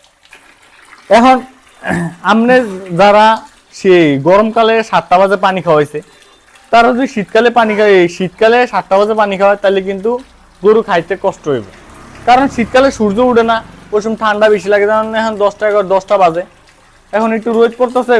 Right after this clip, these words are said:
গরু ঠান্ডা পানি। আর মোটরের যে ডাইরেক্ট পানিটা, এটা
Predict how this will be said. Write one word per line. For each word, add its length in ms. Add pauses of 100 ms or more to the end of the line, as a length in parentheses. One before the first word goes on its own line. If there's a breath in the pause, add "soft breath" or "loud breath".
গরু 220
ঠান্ডা 240
পানি। 120 (500)
আর 100 (340)
মোটরের 460
যে 60 (100)
ডাইরেক্ট 320
পানিটা, 320 (240)
এটা 120